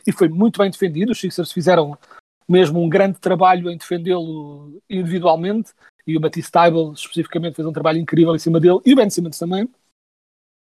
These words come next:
Mas ele de facto manteve sempre uma grande confiança e ele não lançou especialmente bem durante esta series toda. Os Sixers defenderam-no sempre muito bem, com muita alma, mas a verdade é que ele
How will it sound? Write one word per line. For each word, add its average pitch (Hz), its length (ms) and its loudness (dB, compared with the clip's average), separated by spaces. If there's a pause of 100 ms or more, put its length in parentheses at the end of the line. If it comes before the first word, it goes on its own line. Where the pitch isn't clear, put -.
(220)
Mas 214 260 6
ele 247 100 4
de - 80 -10
facto 240 440 -2
manteve 226 380 0
sempre 254 180 -2
uma 254 80 2
grande 254 160 0
confiança 240 400 0
e 254 60 4
ele 277 100 2
não 285 140 0
lançou 277 240 -2
especialmente 254 560 -6
bem 196 320 -4
durante 208 260 -2
esta 214 160 -6
series 220 280 -6
toda. 185 280 -2
Os 226 120 -10
Sixers 196 320 -4
defenderam-no 190 500 0
sempre 165 500 -8 (560)
muito 190 400 2
bem, 214 240 0
com 185 180 0
muita 190 460 4
alma, 185 460 2 (500)
mas 208 240 -2
a 226 60 2
verdade 240 320 -2
é 247 60 -6
que - 200 -12
ele 247 720 -6